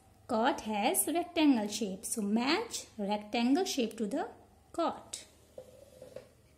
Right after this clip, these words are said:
Okay. And the last, star. This is star shape. And we have, uh, only one shape, one picture. So match to the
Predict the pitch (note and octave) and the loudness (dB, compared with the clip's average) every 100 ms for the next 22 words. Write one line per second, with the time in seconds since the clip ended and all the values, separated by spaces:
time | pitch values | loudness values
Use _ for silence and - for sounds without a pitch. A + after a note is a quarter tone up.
0 | - - - - - - - - - - | -20 -20 -20 -20 -20 -20 -20 -20 -20 -4
1 | F4+ - - - - - - - A#3+ G3+ | -4 -4 -12 -20 -20 -20 -20 -6 -4 -2
2 | G3 A3+ A3 G3+ F#3 G#3 F#4 - - - | 0 0 0 -2 -2 -2 0 -2 -4 -10
3 | - - - - B3 F#3 F3 - - - | -18 -10 -8 2 4 4 0 -8 -18 -4
4 | G3 F4 G#4+ - - - - - - B3+ | 2 4 4 2 -2 -12 -10 -6 4 6
5 | B3+ B3 - G3+ F#3+ - - - - - | 6 4 0 -2 -4 -12 -20 -20 -20 -20
6 | - - - G#3+ A3+ B3 A#3+ A3 A#3+ C#4+ | -20 -14 -6 -2 4 6 4 2 2 2
7 | D4 - D4 D4+ D#4+ D4 D4 C#4+ C4+ - | 2 0 2 2 0 0 4 4 4 0
8 | G#3+ G3+ G#3 C#4 G#4+ - - - G3+ F#3 | -2 0 2 0 0 -6 -18 -4 -2 -2
9 | F#3 - F#3 - - - - B3 A3+ G3+ | -2 -2 -4 -8 -16 -20 -2 4 6 4
10 | - - F#3 F3+ - - - - _ - | -4 -6 -6 -6 -14 -20 -20 -20 _ -2
11 | - A#3 G4 - - - G3+ G3 C4+ D#4 | 0 0 -2 -6 -14 -6 -4 0 0 -2
12 | - A#3 G#3 B3+ | -2 0 2 0